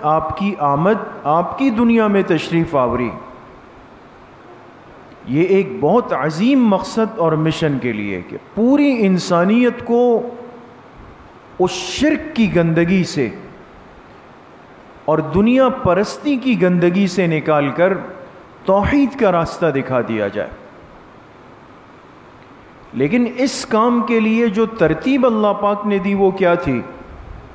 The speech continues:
ला इकराह फिद्दीन। बहुत गौर कीजिएगा दोस्तों,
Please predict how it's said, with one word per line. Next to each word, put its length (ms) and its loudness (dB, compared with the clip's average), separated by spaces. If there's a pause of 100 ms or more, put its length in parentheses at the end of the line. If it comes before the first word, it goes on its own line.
(640)
ला 380 2
इकराह 580 2
फिद्दीन। 720 -2 (2000)
बहुत 260 0
गौर 220 2
कीजिएगा 520 -2
दोस्तों, 400 -8